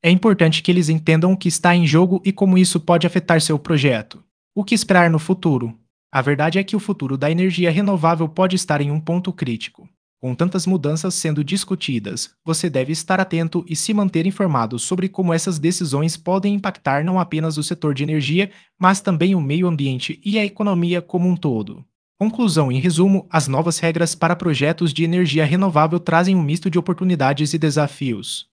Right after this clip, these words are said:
Fique atento aos prazos e exigências que podem impactar diretamente suas iniciativas. A construção deve começar até o final de dois mil e vinte e cinco para garantir os créditos fiscais, mas com alguma flexibilidade até dois mil e vinte e sete.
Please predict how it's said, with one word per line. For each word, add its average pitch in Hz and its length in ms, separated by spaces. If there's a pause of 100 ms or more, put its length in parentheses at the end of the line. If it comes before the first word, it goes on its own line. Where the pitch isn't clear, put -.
(100)
Fique 180 260
atento 185 340
aos 180 140
prazos 165 540
e 190 80
exigências 180 560
que 190 160
podem 214 420
impactar 196 460
diretamente 180 640
suas 214 320
iniciativas. 170 1000 (300)
A 135 120
construção 185 640
deve 180 240
começar 190 420
até 185 180
o 196 60
final 160 400
de 175 100
dois 180 220
mil 156 140
e 180 80
vinte 170 220
e 185 60
cinco 170 320
para 196 220
garantir 202 420
os 190 140
créditos 190 460
fiscais, 147 580 (300)
mas 214 220
com 185 160
alguma 123 360
flexibilidade 180 800
até 180 200
dois 190 260
mil 147 140
e 185 80
vinte 175 280
e 185 40
sete. - 480